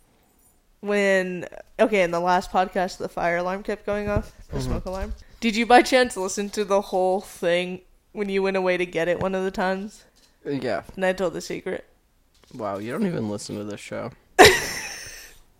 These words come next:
Speaker 1: You wanna know the last episode I listened to? <laughs> No, I actually listened to most of them. And then the Miley Cyrus was really hard to listen to.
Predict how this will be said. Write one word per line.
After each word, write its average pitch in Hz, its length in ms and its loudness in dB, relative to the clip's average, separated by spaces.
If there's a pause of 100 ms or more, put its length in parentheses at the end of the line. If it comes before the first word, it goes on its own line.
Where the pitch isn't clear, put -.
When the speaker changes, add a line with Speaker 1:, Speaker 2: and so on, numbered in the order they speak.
(200)
Speaker 1:
You 233 140 2
wanna 240 180 6
know 285 120 6
the 233 100 6
last 190 320 6
episode 190 320 -2
I 180 80 4
listened 185 400 -2
to? 202 160 -2 (760)
<laughs> - 260 -6
No, 214 280 4
I 240 220 12
actually 415 340 8
listened 294 300 0
to 233 80 4
most 196 360 0
of 151 80 -6
them. 131 240 -8 (1040)
And 220 160 2
then 214 300 8
the 208 100 4
Miley 214 360 8
Cyrus 202 400 6
was 180 160 -6
really 170 260 -2
hard 175 220 2
to 160 100 -10
listen 165 320 -8
to. 190 280 -6